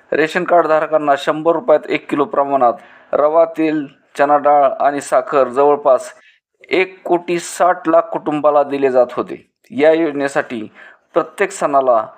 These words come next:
तीनशे पन्नास कोटी रुपयाची तरतूद करावी लागत होती. दोन हजार बावीस मध्ये नवीन सरकार, नवीन राजकीय घडामोडी होऊन आलेल्या महायुती सरकारने ही योजना चालू केली होती. या योजनेला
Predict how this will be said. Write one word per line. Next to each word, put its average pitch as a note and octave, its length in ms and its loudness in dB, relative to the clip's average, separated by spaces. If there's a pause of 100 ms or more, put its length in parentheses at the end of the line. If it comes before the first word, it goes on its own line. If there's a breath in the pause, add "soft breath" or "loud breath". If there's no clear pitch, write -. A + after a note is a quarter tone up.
(180)
तीनशे E3 280 0
पन्नास E3 380 -2
कोटी D#3 360 -4
रुपयाची C3 760 0 (100)
तरतूद C3 420 -4 (420 loud breath)
करावी C#3 320 2
लागत C3+ 300 0
होती. D#2+ 340 -12 (560 soft breath)
दोन F3+ 240 2
हजार F#3 300 -2
बावीस E3+ 440 0
मध्ये D3+ 440 0
नवीन D#3+ 360 0
सरकार, E3+ 440 0 (880 loud breath)
नवीन F3+ 400 0
राजकीय F#3+ 440 0
घडामोडी E3+ 520 0
होऊन D#3 400 -2
आलेल्या D#3+ 420 2
महायुती D#3+ 420 -4
सरकारने C#3+ 540 -2
ही C#3 200 -8
योजना B2 460 2
चालू C#3 360 0
केली B2 180 -6
होती. A2 420 -10 (720 soft breath)
या D3 240 2
योजनेला C#3+ 640 0